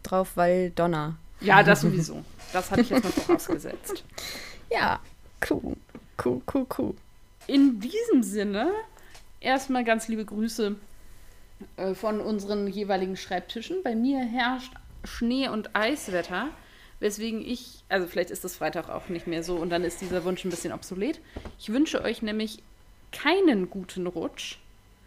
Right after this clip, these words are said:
Speaker 2: sondern einen guten Stand. Weil bei diesem
Speaker 1: <laughs>
Speaker 2: Wetter will niemand einen guten Rutsch haben, sondern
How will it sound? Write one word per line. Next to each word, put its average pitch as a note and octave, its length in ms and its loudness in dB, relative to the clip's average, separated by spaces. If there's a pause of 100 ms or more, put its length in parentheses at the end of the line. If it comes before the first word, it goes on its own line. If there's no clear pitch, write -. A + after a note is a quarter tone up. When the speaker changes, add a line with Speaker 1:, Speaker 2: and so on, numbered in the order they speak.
(200)
Speaker 2:
sondern A3+ 360 2
einen G#3+ 280 2
guten A3+ 280 0
Stand. - 640 -2 (960)
Weil F#3+ 100 0
bei G#3 140 8
diesem C#4+ 280 12
Speaker 1:
<laughs> - 0 -
Speaker 2:
Wetter B3+ 320 10
will A3 120 6
niemand B3 260 6
einen A3 180 4
guten G#3+ 220 -4
Rutsch G3+ 260 -6
haben, G3 220 0
sondern F3 380 -2